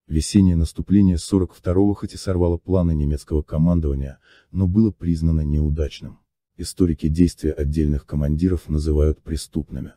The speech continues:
В том числе и решение переодеть сто пятьдесят вторую дивизию в летнее обмундирование и кинуть её на фронт.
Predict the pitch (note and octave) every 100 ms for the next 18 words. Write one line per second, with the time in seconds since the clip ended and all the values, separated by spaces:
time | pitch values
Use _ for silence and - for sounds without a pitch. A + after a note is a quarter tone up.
0 | _ _ _ _ - G#2 F#2 - - G2+
1 | F#2+ F#2 - G#2 F#2+ E2+ E2 D#2+ D#2+ F2
2 | - - F#2 E2+ E2 D#2+ G2 - F2 E2
3 | E2+ D#2+ E2 F#2 E2 D2+ C#2+ D2+ D2+ D2+
4 | - C#2+ D#2 D#2 D2+ D2 D2 F2+ F2 -
5 | D#2+ - E2 D2+ D2+ D2 D2 - D#2+ D2